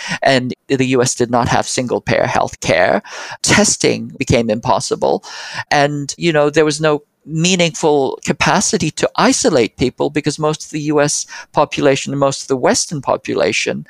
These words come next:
has no savings. So all of these issues became fundamental and critical. And eventually, the messaging was so garbled, contradictory, and inconsistent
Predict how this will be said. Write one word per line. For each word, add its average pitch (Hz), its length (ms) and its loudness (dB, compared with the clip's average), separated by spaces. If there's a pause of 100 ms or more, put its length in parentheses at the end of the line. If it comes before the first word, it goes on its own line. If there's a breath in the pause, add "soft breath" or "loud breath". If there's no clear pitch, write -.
(320 loud breath)
has 147 260 0
no 143 160 0
savings. 180 840 0 (220 loud breath)
So - 260 -2 (160)
all 220 580 4
of 147 240 0
these 151 580 2 (120)
issues 160 500 0
became 139 600 0 (280 loud breath)
fundamental 147 1120 0
and 143 220 0
critical. - 800 0 (340 loud breath)
And 139 480 0 (140)
eventually, 151 880 2 (220 soft breath)
the 147 60 0
messaging 151 520 0
was 131 160 -4
so 180 380 -2
garbled, 135 760 0 (260)
contradictory, 143 1000 -2
and - 80 -4
inconsistent - 1120 -2